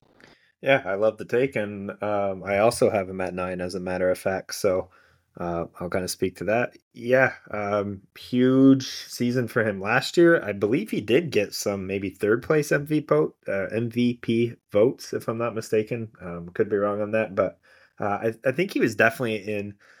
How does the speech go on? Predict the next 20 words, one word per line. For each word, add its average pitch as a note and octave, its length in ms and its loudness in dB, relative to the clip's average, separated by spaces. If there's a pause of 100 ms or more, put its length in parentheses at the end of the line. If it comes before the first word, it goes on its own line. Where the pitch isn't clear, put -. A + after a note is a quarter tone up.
(160)
the B2+ 80 -8
conversation A2+ 720 0
of, F#2 200 -8
uh, F2 360 -4
you F2+ 80 -16
know, F2 240 -14
just - 320 -14
chatter G#2+ 420 2
about F2 320 -6
that. F2 260 -6
You F2+ 60 -6
know, F2+ 80 -6
obviously, F#2+ 640 0
the F2 300 -8
Thunder, G2 360 -2
you F#2+ 140 2
would F#2 120 0
have F2 140 -10
liked F#2+ 280 0
to F2+ 500 -2